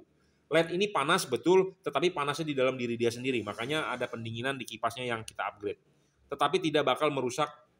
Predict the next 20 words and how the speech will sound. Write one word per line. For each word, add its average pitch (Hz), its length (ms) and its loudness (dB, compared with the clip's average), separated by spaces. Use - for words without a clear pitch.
mika 123 160 -2
lampu 120 320 2
atau 135 400 0
bol 139 280 6
proyektor 107 440 -2
Anda, 95 200 -10
saya - 240 -4
jamin. 95 320 -4
Ya, 110 280 -10
terima 151 200 0
kasih 165 320 4
buat 156 160 2
Anda 147 200 2
yang 156 120 2
sudah 143 200 0
order, 147 240 0
terutama 139 320 -2
pada 127 320 0
Agus, 151 560 -4
ya. 143 240 -4